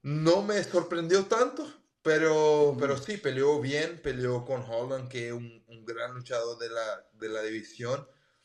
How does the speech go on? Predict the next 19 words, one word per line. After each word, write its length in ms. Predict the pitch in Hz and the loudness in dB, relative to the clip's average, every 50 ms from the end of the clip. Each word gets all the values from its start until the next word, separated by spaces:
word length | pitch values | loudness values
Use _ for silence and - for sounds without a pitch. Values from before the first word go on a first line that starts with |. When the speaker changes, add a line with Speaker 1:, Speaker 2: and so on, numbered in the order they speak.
| _ _ _ _ _ | _ _ _ _ _
Speaker 1:
Yo 240 | 120 120 123 123 123 | -2 0 0 0 2
creo 280 | 127 135 131 131 127 | 2 0 0 0 0
que 440 | 127 - 143 139 135 131 131 127 123 | -2 0 2 2 4 4 2 2 0
se 180 | 123 - 143 143 | -2 -4 -4 -2
mostró 460 | 143 143 127 120 120 160 170 170 170 | 0 0 -2 -2 0 0 0 0 2
que 140 | - 165 147 | 2 2 2
U 160 | 139 135 139 | 4 4 2
F 200 | 135 123 135 127 | 2 0 -4 -8
C 220 | 123 - 160 160 | -6 -4 -4 -4
un, 240 | 156 151 147 135 - - | -2 -4 -6 -8 -8 -6
es 100 | 123 135 | -4 -4
un 200 | 139 139 135 143 | -4 -4 -2 -4
otro 260 | 151 151 - 160 151 | -4 -4 -4 -10 -12
nivel, 560 | 147 147 135 123 123 120 127 135 - - _ _ _ _ _ _ _ | -12 -14 -8 -6 -4 -4 -4 -4 -8 -18 _ _ _ _ _ _ _
no 260 | 120 120 117 117 113 | -6 -2 -2 0 0
es 420 | 120 127 131 135 139 139 135 127 127 _ _ _ _ _ _ _ | 2 2 2 0 0 -2 -6 -10 -14 _ _ _ _ _ _ _
llegar 680 | _ 113 120 123 120 110 113 117 117 120 127 127 127 123 | _ -2 0 0 0 0 -2 -2 -2 0 0 0 0 0
y 160 | 127 127 123 | 0 0 -2
solo, 1000 | 117 123 - 127 120 117 117 117 120 120 120 117 117 117 113 110 110 - - _ | -4 -4 -4 -4 -2 -2 -2 -2 -2 -2 0 0 0 0 -2 -2 -6 -12 -18 _